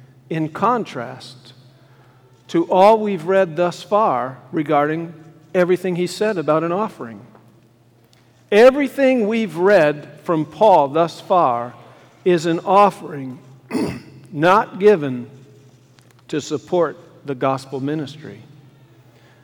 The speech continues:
but an offering to relieve human suffering. Now, that's extremely important.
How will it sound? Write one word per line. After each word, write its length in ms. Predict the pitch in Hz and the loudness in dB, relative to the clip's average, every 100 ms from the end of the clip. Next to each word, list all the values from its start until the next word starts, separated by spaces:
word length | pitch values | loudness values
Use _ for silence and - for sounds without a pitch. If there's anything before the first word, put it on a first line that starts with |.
| _ | _
but 120 | 151 143 | -6 -2
an 120 | 139 | 2
offering 680 | 156 175 156 123 110 113 127 _ _ _ _ _ - | 4 2 0 -10 -10 -14 -20 _ _ _ _ _ -12
to 120 | 139 | -8
relieve 640 | 131 131 156 143 117 - - - - - | -4 -2 -2 -2 -6 -12 -20 -20 -20 -8
human 480 | 147 127 117 107 123 - | -4 -2 -4 -10 -14 -20
suffering. 600 | - - 117 - 101 92 107 _ _ _ _ _ _ _ _ _ _ - | -14 -10 -12 -12 -20 -20 -20 _ _ _ _ _ _ _ _ _ _ -6
Now, 100 | 131 | 0
that's 200 | 156 156 | 0 0
extremely 560 | 160 - 165 156 147 139 | -10 -10 -6 -4 -4 -6
important. 500 | 131 165 151 117 | -4 -4 -4 -8